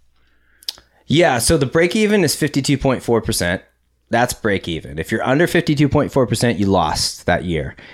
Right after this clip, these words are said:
And I like to look at stats as, like, a year, like, having, like, I usually have, like, three thousand <laughs> to six thousand bets. I have a lot of bets, but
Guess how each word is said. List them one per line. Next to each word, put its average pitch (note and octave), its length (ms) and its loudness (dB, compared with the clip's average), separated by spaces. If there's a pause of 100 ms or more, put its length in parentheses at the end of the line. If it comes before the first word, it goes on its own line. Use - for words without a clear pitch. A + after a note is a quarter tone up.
(120)
And B2 120 2
I D#3 80 2
like F3 200 2
to E3 80 2
look C#3 440 2
at A2+ 300 -4 (360)
stats A2 520 -4
as, G2+ 200 -6
like, G2 140 -6
a F2+ 60 -6
year, E2 520 -6
like, D#2 160 -6
having, F#2+ 380 -4
like, D#2 400 -6 (400)
I F2 60 -4
usually F#2 260 -2
have, F2+ 120 -4
like, E2+ 220 -6 (180)
three G2 260 -4
thousand C3+ 640 2
<laughs> - 20 -6
to G#2+ 320 -6
six - 260 -2
thousand G2 360 -2
bets. F2 240 0
I F#2 80 0
have F2+ 120 0
a E2+ 40 -2
lot E2+ 180 0
of D#2+ 60 -6
bets, E2 220 -6
but - 380 0